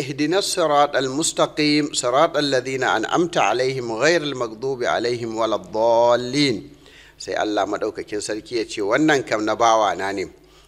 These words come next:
kuma bawana yana da abin da ya tambaya." Haka ma sallallahu alaihi wa sallama ya bayyana mana cewa sallah tana da tasiri matuƙa wajen tsarkake zukata. da gyara rayuwa, da yin ado da kyawawan ɗabi'u.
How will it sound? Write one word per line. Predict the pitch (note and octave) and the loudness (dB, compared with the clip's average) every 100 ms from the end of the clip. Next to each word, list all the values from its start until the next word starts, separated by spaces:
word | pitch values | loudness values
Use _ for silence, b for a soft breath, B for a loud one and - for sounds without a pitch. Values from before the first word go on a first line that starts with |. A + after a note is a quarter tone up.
| _ | _
kuma | F#2+ G2+ | -8 -2
bawana | G#2 G#2+ G2 F#2 A#2 A#2+ | 2 4 4 2 2 2
yana | A#2 G#2+ | 0 -2
da | - | -2
abin | - G#2 G2+ | -6 -8 -6
da | G2 | -6
ya | |
tambaya." | F#2+ F#2+ E2+ G2+ F2+ - - _ b b b - | -6 -10 -4 -2 -2 -4 -18 _ b b b -16
Haka | G2 G2 | -12 -6
ma | G2+ | -2
sallallahu | G2+ A2+ A2 G2+ G2 G#2+ A2 | -2 -2 -4 -4 0 0 0
alaihi | E2+ F2 G#2 G#2+ | 0 0 -2 -4
wa | G#2 F#2 | -6 -6
sallama | - A2 A2+ A2+ G2 - B B B | -4 -2 0 2 0 -2 B B B
ya | - G2+ | -2 -2
bayyana | G#2+ A#2 A#2 G#2+ A2 | 0 0 0 2 0
mana | A#2 A#2+ | 0 -4
cewa | A2 - A2 A2 A2 | -6 -4 0 0 0
sallah | - D#3 F#3 F3+ C3+ D#2+ - b b | 0 2 4 4 2 0 -12 b b
tana | - A#2 A#2 | -8 -2 -2
da | G#2+ | -2
tasiri | G2 A#2 A#2 - C3 B2 | -4 -4 -4 -6 -8 -8
matuƙa | G#2+ A#2 C#3+ E3 - C#3+ C#3+ | -4 -2 0 -2 2 4 4
wajen | D3 D3 D3 | 4 0 -2
tsarkake | - D#3 E3 C3+ B2 | 0 0 0 -2 -4
zukata. | G2+ B2 - G#2 - G#2+ G2 - B B B | -6 -4 -2 -2 0 0 0 -6 B B B
da | A2+ | -4
gyara | A#2+ D3+ D#3+ D#3 B2 | 0 2 2 2 -2
rayuwa, | A2 G2+ G#2+ A#2 A2 - _ b b _ | -4 -6 -6 -4 -4 -6 _ b b _
da | B2+ | 0
yin | E3 D#3+ | 0 0
ado | G2+ C3+ D3 | -2 -2 -2
da | B2+ | -4
kyawawan | - B2+ A2+ G#2+ G#2+ | -2 0 2 2 -2
ɗabi'u. | - F#2+ F2 C2+ F#2 | -6 -10 -10 -10 -10